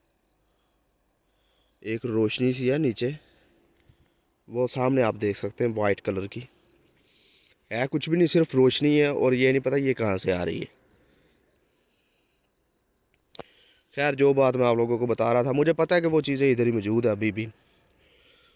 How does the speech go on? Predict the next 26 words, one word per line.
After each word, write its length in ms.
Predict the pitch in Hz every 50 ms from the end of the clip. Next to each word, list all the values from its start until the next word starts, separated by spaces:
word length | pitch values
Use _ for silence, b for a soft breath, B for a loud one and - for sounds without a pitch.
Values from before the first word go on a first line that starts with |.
| b -
कि 80 | 160
बात 300 | 135 143 139 147 165 -
ये 200 | 170 165 175 175
बता 260 | 170 165 - 139 135 135
रहा 120 | 139 147
था 140 | 147 156 156
कि 100 | 156 160 160 143
वो 200 | 131 139 151 160 156
चीज़ें 840 | - 143 127 127 135 135 143 143 143 143 - - _ _ - B B B B B B B -
से 180 | - - 143 135
हमने 260 | 139 120 120 123 131 123
बात 240 | 123 120 127 139 -
करने 300 | - 170 143 151 156 147
की 120 | 147 143
कोशिश 360 | 139 - 143 139 - 156 143
की 240 | - - 139 139 147 147
है, 60 | 135
लेकिन 340 | 131 135 131 - 151 151 147
वो 120 | 151 151
खामोश 480 | - - 139 127 123 117 113 107 - 120
है, 80 | 101 90 - - _ b b b b b b b b b b b b -
हमसे 180 | 127 123 - 135
बात 280 | 123 117 120 123 - 143
नहीं 120 | 165 160
करती। 380 | 139 110 - - - 117 92 120 - - - - - - - - - - _ _ _ _ _ _ _ _ b b b b b b b b b b b _ -
तो 60 | 160